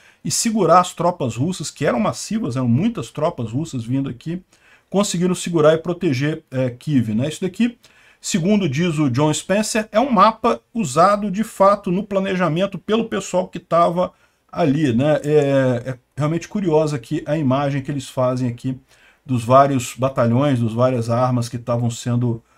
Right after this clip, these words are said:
usadas aqui, né? Parece que, é, a parte mais escura eram os ucranianos, né, fazendo a defesa da cidade,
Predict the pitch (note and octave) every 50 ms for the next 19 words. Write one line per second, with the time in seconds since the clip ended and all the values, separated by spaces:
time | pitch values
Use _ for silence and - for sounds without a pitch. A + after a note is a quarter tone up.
0 | _ _ _ _ - B2+ A#2+ G#2+ A#2+ B2 B2 A#2 A#2 A#2 A#2+ A2+ A2 - G#2+ G2+
1 | G#2+ A#2 A#2 A#2+ B2+ C3 C3+ C3 - - - C3+ C#3 - - B2+ A#2 - B2 A#2
2 | A#2 - B2 A#2+ A#2+ - - A#2+ A#2+ B2 B2 A#2+ A#2+ - - _ _ _ _ _
3 | _ - A#2+ - - - - - D3 C#3+ B2+ A#2+ A#2 - C3+ C#3 C#3 C3+ B2+ A#2+
4 | A#2+ B2+ B2 C#3+ D3 D3 D#3+ D#3 F#3 A3+ G#3+ F3+ B2+ A#2+ C#3 C#3 C#3 - A#2+ A#2+
5 | B2+ C3 B2+ B2+ A#2+ A#2 A#2 - A#2+ A#2 A#2+ A#2 B2+ B2+ - G3 F3 D#3 D#3 D#3+
6 | E3 D#3+ E3